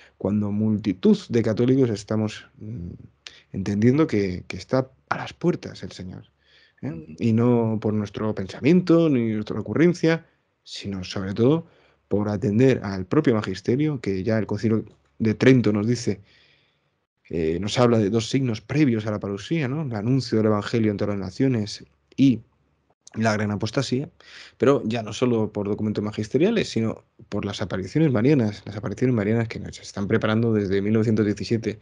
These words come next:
Speaker 1: con especial dedicación desde Fátima, ¿no? Pero ya antes en La Salette,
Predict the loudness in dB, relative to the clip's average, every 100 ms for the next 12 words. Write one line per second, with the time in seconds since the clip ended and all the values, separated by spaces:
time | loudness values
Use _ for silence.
0 | -18 -20 -20 _ -8 -6 -6 -6 -10 -2
1 | 2 2 2 -4 -8 _ _ -4 4 6
2 | 6 4 0 -2 -4 -2 -4 -6 -8 -6
3 | -6 -6 -6 -8 -10 -8 -8 -8 -8 -6
4 | -2 4 4 4